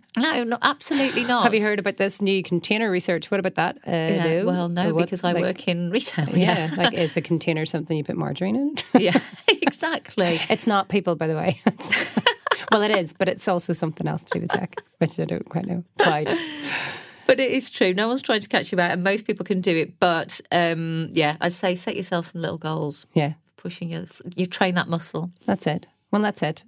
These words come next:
Speaker 2: And it's
Speaker 1: January is gym time, so it's the
Speaker 2: confidence.
Speaker 1: time to set your goals.
Speaker 2: Yeah, absolutely. Um, we've all got them.
Speaker 1: Yeah.
Speaker 2: So not sure what my, what will be my public speaking goal for this year, Nikki.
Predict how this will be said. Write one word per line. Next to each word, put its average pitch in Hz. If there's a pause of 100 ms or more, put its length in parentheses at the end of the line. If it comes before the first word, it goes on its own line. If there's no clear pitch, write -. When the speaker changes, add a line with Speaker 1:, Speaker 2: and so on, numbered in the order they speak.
Speaker 2:
And 190
it's 240
Speaker 1:
January 170
is 175
gym 185
time, 147
so 208
it's 151
the -
Speaker 2:
confidence. 208
Speaker 1:
time 190
to 185
set -
your 175 (140)
goals. 170 (140)
Speaker 2:
Yeah, 190 (360)
absolutely. 180 (220)
Um, 170
we've 170
all 170
got 160
them. 185
Speaker 1:
Yeah. 151
Speaker 2:
So 165
not 233
sure 208
what 170
my, 214 (160)
what 302
will 269
be 233
my 190
public 180
speaking 180
goal 165
for 160
this 160
year, 165
Nikki. 165